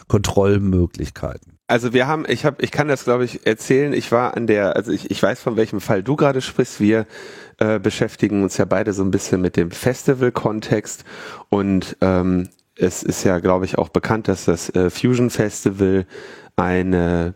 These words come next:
Speaker 2: P-C-R-Labor jetzt da stehen hat. Geiles Teil in, äh, auf dem Gelände. Und, äh, natürlich, weil sie dort P-C-R-Tests anbieten, natürlich auch sich als Bürgertestzentrum für die Region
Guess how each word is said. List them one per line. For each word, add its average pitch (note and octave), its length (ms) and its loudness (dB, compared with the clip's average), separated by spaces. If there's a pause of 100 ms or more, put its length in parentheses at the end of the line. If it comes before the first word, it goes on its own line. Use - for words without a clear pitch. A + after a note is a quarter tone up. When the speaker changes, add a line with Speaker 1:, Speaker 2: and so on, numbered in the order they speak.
Speaker 2:
P-C-R-Labor C3 760 2
jetzt C3 220 -2
da B2+ 80 2
stehen B2 340 0
hat. C3+ 220 -2
Geiles G#2 320 0
Teil A#2+ 600 0
in, A2+ 280 0 (120)
äh, G#2+ 60 4
auf - 240 0
dem G#2 160 -2
Gelände. A2 500 2 (600)
Und, G#2+ 560 0
äh, F2+ 320 2 (340)
natürlich, A2+ 560 2
weil F#2+ 220 0
sie G#2 140 -4
dort G#2 260 0
P-C-R-Tests - 880 -2
anbieten, G#2+ 520 0
natürlich G#2+ 640 0
auch F#2+ 140 0
sich - 280 -2
als - 220 -4 (560)
Bürgertestzentrum A#2 1160 0 (120)
für - 240 0
die G#2 180 2
Region G#2 600 0